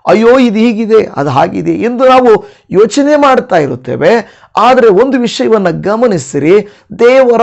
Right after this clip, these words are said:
ವಾಕ್ಯವು ಹೇಳುತ್ತಾ ಇದೆ, ಅರಣ್ಯದಲ್ಲಿದ್ದೇನೆ ಎಂದು ಬಾಧೆ ಪಡ್ತಾ ಇದೀಯಾ ನೀನು?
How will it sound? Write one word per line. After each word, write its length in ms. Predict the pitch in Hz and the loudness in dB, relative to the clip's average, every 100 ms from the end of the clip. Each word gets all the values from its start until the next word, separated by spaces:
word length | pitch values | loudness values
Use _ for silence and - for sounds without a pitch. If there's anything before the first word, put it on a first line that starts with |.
| 226 | 2
ವಾಕ್ಯವು 480 | 214 220 - 240 | 2 0 -2 0
ಹೇಳುತ್ತಾ 480 | 202 180 226 233 175 | 2 2 0 0 -4
ಇದೆ, 540 | 156 147 202 233 - _ _ - | -2 0 0 0 -4 _ _ 0
ಅರಣ್ಯದಲ್ಲಿದ್ದೇನೆ 1120 | 190 220 233 240 247 240 233 196 196 233 233 | 2 4 2 2 2 2 2 -2 2 4 4
ಎಂದು 340 | 233 226 233 | 2 2 0
ಬಾಧೆ 380 | 180 196 214 240 | 0 2 2 2
ಪಡ್ತಾ 420 | 240 240 208 208 | 2 0 0 0
ಇದೀಯಾ 360 | 220 226 240 247 | 0 -2 0 0
ನೀನು? 560 | 247 247 247 233 - | 0 0 0 0 -6